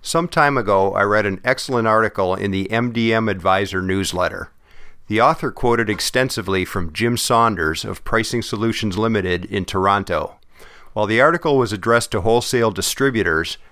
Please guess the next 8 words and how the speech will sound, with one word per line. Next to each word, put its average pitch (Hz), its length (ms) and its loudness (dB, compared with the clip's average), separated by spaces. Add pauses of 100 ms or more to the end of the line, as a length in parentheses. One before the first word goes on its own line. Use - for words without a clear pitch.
the 98 60 -6
message 127 380 0
applies 110 500 2
equally 101 580 0
to 101 120 -6
food 110 260 -2
service 101 360 0
manufacturers. 92 1040 -2